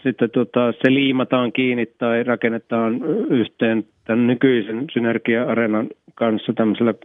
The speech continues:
kompleksilla, johon tulee hotellia ja, ja palveluita ja, ja tota, ravintoloita. Ja nykyinen, nykyinen jäähalli tai nykyinen a-, areena sitten muutetaan täysin tämmöiseksi midi-areenaksi sisäpalvelukäyttöön. Ja sitten jää yleisurheilulle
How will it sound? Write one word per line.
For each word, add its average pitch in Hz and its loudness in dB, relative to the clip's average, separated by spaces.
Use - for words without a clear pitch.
kompleksilla, 113 0
johon 110 0
tulee 113 0
hotellia 110 2
ja, 110 2
ja 117 0
palveluita 117 2
ja, 117 2
ja 110 0
tota, 120 -2
ravintoloita. 117 0
Ja 117 0
nykyinen, 135 2
nykyinen 160 4
jäähalli 139 2
tai 135 0
nykyinen 135 0
a-, 131 -2
areena 127 0
sitten 120 -2
muutetaan 120 0
täysin 117 0
tämmöiseksi 110 -2
midi-areenaksi 113 -2
sisäpalvelukäyttöön. 117 -2
Ja - -8
sitten 117 2
jää 127 2
yleisurheilulle 117 0